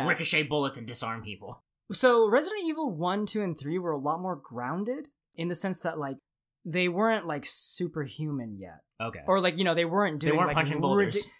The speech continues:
Speaker 1: Yeah, and I mean, it, like, not even punching boulders, but, like, it wasn't even until Resident Evil four where Leon could just, like, whirlwind kick a zombie.
Speaker 2: <laughs> Yeah.
Speaker 1: And then, like, and then, like, kill four of them at once.
Speaker 2: <laughs> Yeah.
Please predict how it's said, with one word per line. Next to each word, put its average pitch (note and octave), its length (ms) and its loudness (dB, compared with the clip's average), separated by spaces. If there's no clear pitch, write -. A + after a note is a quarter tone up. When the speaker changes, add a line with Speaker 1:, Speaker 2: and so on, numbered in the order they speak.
Speaker 1:
Yeah, A3+ 460 6
and A#3 140 4
I C4+ 60 6
mean, C4+ 160 6
it, A#3+ 180 -2
like, B3 220 6
not C#4+ 180 8
even E4 160 2
punching A#3 220 4
boulders, G3 300 4
but, E3+ 140 -2
like, D#3+ 160 -2
it F3 100 -8
wasn't G#3 340 -2
even F#3 180 0
until F3 220 0
Resident D#3+ 280 0
Evil D3 140 -4
four D#3+ 260 0
where D#3+ 180 0
Leon D3 400 -2
could D3 140 -6
just, D3 240 -4
like, A#2+ 220 -8
whirlwind E3+ 560 2
kick F3 180 -4
a D#3+ 60 -2
zombie. C3+ 480 -4
Speaker 2:
<laughs> D3 480 0
Yeah. G#2 140 -6
Speaker 1:
And F#3+ 140 4
then, G3 120 6
like, F#3 260 2
and G3+ 120 2
then, G#3+ 100 4
like, E3+ 160 0
kill G3 300 2
four F3+ 240 0
of C#3+ 80 -4
them D#3 100 -6
at D3 100 -6
once. C3+ 360 -2
Speaker 2:
<laughs> B2 120 -2
Yeah. F2 180 -12